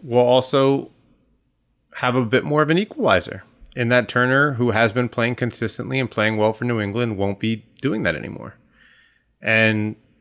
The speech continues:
I think that is a factor that, like you said, we can't really, we don't really know how that's gonna impact his game. But goalkeeping is a game of rhythm, and it's, it's been a big knock on Stefan th-, throughout this process. And I think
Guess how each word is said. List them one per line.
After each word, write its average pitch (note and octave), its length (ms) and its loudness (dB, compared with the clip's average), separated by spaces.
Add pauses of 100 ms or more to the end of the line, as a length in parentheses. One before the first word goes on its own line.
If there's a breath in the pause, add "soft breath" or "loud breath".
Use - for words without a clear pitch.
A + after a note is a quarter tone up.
(460)
I G#2+ 100 2
think A#2 260 -2
that G2+ 340 0 (180)
is G#2 160 -6
a G2+ 60 -8
factor G2 440 -4
that, A2+ 360 0
like A2 200 -6
you A#2+ 60 -2
said, E3+ 240 0
we G2+ 100 0
can't A#2+ 320 0
really, A#2 480 0 (340)
we - 120 0
don't B2 140 4
really B2 180 2
know A2 580 0 (540 soft breath)
how - 160 0
that's A2+ 180 2
gonna G#2+ 180 -4
impact G2+ 420 -4
his F#2 120 -6
game. B2 460 -4 (480 soft breath)
But A#2+ 300 2 (760)
goalkeeping A#2+ 580 0
is A2 120 0
a B2+ 40 0
game A2 300 0
of G#2 140 -2
rhythm, A2 320 -2
and G2 100 -2
it's, - 260 -8
it's - 180 -12
been A2+ 360 0
a - 80 -8
big G#2 280 2
knock G#2 320 2
on A2 160 -2
Stefan C#3 560 -4 (220)
th-, G#2+ 180 -2
throughout G2+ 280 0
this G#2 140 -8
process. C3 580 -2
And A2 140 -8
I G2 80 0
think G#2+ 340 -4